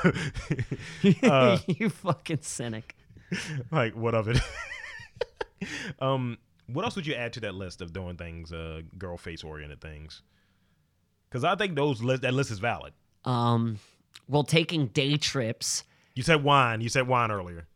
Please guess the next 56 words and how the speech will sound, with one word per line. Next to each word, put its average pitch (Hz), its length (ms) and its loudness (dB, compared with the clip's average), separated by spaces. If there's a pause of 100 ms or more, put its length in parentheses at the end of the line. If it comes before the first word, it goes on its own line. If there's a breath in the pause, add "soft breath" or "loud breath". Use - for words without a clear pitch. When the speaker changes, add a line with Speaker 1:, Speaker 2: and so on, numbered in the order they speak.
(140)
Speaker 2:
Wine. 98 480 -4 (160)
Speaker 1:
Uh, 127 80 0
Speaker 2:
Moscato. 196 520 4
Yeah, 185 140 4
liking 220 440 4
Moscato. 170 480 0
I 160 120 0
can 196 160 -2
see 226 240 -2
dudes 180 280 4
being 175 160 4
like, 175 140 2
"Oh, 185 100 4
I 165 60 8
love 135 340 6
Moscato," 127 540 2
just 135 220 2
to 135 60 -8
try 135 200 0
Speaker 1:
Hmm. 113 60 -2
Speaker 2:
to 139 60 0
talk 135 160 4
to 123 100 -2
a 117 40 -2
girl. 120 240 -2
Now, 135 180 0
I 196 320 -2
find 165 380 2
Mos-, - 200 0 (160)
I 151 560 0 (320 soft breath)
personally 175 420 2
find 139 280 2
Moscato 127 460 4
mo-, 117 240 0
delicious. - 680 4 (300)
It's 185 160 0
tasty. - 520 0
Speaker 1:
You, 95 180 -14
you 113 80 -12
see 117 120 -8
this? 123 220 -10
Speaker 2:
It's 156 180 4
tasty. 120 560 2 (300)
Get 160 160 8
over 117 280 6
it, - 60 -6
man. 117 260 0
Get 160 200 0
yourself 156 320 4
some 131 120 2
pink 131 240 2
Moscato 120 540 2
and 107 80 0
have 107 180 0
a 104 60 -2
ball. 82 380 -6